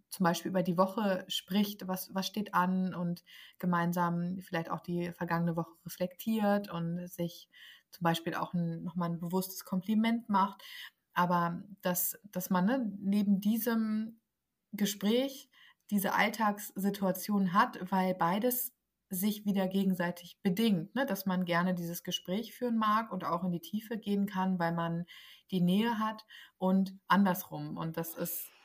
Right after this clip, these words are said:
ganz, ganz wertvoll. Ich finde auch 'ne schöne, das ist mir grad noch eingefallen, 'ne kleine Übung oder so 'ne kleine Challenge,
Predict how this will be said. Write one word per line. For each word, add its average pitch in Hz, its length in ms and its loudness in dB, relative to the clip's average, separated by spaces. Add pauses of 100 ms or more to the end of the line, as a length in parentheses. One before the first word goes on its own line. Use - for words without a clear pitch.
(300)
ganz, 202 220 2
ganz 180 260 0
wertvoll. 175 640 -2 (220)
Ich - 80 -16
finde 202 200 2
auch 185 100 0
'ne 202 120 4
schöne, 202 480 2
das 185 140 -8
ist - 60 -8
mir 180 120 0
grad 185 240 0
noch 180 120 -2
eingefallen, 180 600 0
'ne 175 100 -2
kleine 180 380 0
Übung 196 280 2
oder 175 180 0
so 170 80 -2
'ne 170 100 0
kleine 170 320 -2
Challenge, 202 440 0